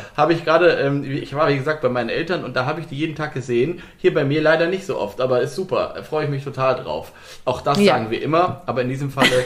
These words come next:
Speaker 2: <laughs>
Speaker 1: ähm, stimmt es
Speaker 2: In diesem
Speaker 1: auch.
Speaker 2: Fall stimmt
Speaker 1: Jetzt,
Speaker 2: es, bei den
Speaker 1: jetzt,
Speaker 2: anderen
Speaker 1: jetzt
Speaker 2: Fällen
Speaker 1: mal
Speaker 2: nicht.
Speaker 1: ehrlich, jetzt mal ehrlich.
Speaker 2: Wir sind jetzt
Speaker 1: Aber
Speaker 2: ehrlich.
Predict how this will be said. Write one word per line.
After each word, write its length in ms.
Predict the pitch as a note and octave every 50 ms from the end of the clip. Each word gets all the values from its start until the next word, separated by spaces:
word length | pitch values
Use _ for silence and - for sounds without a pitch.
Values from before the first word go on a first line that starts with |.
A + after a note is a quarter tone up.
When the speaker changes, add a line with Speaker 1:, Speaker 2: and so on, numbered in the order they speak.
| - -
Speaker 2:
<laughs> 140 | C4+ C4+ - - -
Speaker 1:
ähm, 420 | A#2+ A#2+ A#2 A#2+ A#2+ A#2+ A#2 - - - - -
stimmt 300 | - - - C#3+ C#3 C#3
es 60 | - A#3
Speaker 2:
In 100 | A#3 G#3
diesem 220 | B3+ C#4 D4 D4
Speaker 1:
auch. 80 | C#4+ D4
Speaker 2:
Fall 80 | C4+ C#4
stimmt 360 | - - D#4 D#4+ D#4+ D4 -
Speaker 1:
Jetzt, 140 | F#3 E3 -
Speaker 2:
es, 20 |
bei 140 | - F3+ E3+
den 140 | E3+ F3+ G3+
Speaker 1:
jetzt, 80 | G3+
Speaker 2:
anderen 240 | G#3 A#3+ A#3+ A#3 A#3
Speaker 1:
jetzt 100 | G3 F#3+
Speaker 2:
Fällen 120 | A#3 A3 G3
Speaker 1:
mal 80 | G#3+
Speaker 2:
nicht. 100 | G#3 F#3+ E3
Speaker 1:
ehrlich, 360 | D3 D3 C3 A2+ G#2 G2+ - - - - -
jetzt 200 | B2+ C#3 - -
mal 120 | C3 B2+ -
ehrlich. 200 | G#2+ A2 G2+ -
Speaker 2:
Wir 60 | B3
sind 180 | A#3 B3+ B3+ B3+
jetzt 140 | C4 C4 A#3+
Speaker 1:
Aber 140 | - C4+ -
Speaker 2:
ehrlich. 300 | G#3 G3+ G3+ F3+ E3